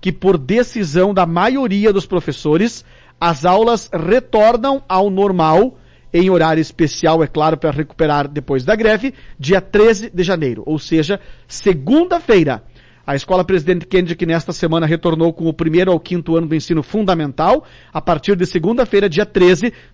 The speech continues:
todos os alunos da Escola Presidente Kennedy já estão voltando às aulas. Então fica o comunicado da direção da Escola Presidente Kennedy, por decisão da maioria dos professores,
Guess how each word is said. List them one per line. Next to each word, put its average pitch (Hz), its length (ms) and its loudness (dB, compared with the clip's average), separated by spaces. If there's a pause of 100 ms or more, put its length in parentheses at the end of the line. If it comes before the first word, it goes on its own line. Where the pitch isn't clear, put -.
(140)
todos 294 500 4
os 269 120 -6
alunos 220 460 -2
da 185 120 0
Escola 190 560 0
Presidente 175 560 0
Kennedy 185 500 0 (240)
já 190 460 0
estão 196 580 0 (220)
voltando 175 840 2
às 175 280 0
aulas. 151 500 2 (180)
Então 160 160 0
fica 185 220 -2
o 185 60 -2
comunicado 175 520 -2
da 175 80 0
direção 180 580 0 (240)
da 170 120 2
Escola 180 420 0
Presidente 156 480 -2
Kennedy, 220 460 0
por 190 180 -2
decisão 170 400 0
da 180 120 -2
maioria 165 260 0
dos 160 120 -4
professores, 190 800 0